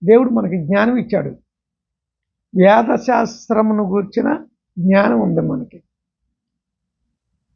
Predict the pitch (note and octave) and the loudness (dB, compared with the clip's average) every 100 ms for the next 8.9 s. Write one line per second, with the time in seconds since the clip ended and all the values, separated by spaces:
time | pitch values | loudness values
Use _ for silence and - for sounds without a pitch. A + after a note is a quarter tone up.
0 | _ _ _ _ _ _ - G3 E3+ F#3+ | _ _ _ _ _ _ 0 2 6 4
1 | G3+ A3 A#3 A3+ A#3+ A#3+ A3+ A#3 G#3 G#3+ | 4 2 2 2 2 0 -2 -2 -2 -2
2 | G#3 G3 F#3 F#3+ - _ _ _ _ _ | -4 -2 -4 -6 -12 _ _ _ _ _
3 | _ - F2 E2 - A3+ - A#3+ A#3 G#3+ | _ -4 0 0 2 2 4 4 4 4
4 | G#3+ G3+ F3+ F3 F3 - - _ _ _ | 4 2 0 -2 -2 -6 -10 _ _ _
5 | _ _ _ _ G3 G3 G#3 F#3+ F#3 G#3 | _ _ _ _ 2 2 2 0 0 0
6 | F#3+ F#3+ E3+ F#3 F#3 A#3 A3+ - _ _ | 0 0 0 2 2 -2 -8 -12 _ _
7 | _ _ - G3+ F#3+ G#3+ G3+ G3 F#3 F3+ | _ _ -6 0 2 4 4 4 2 -2
8 | G3 F#3+ G#3 A3+ A#3 A3 A3 - | -2 -2 0 0 2 0 0 -4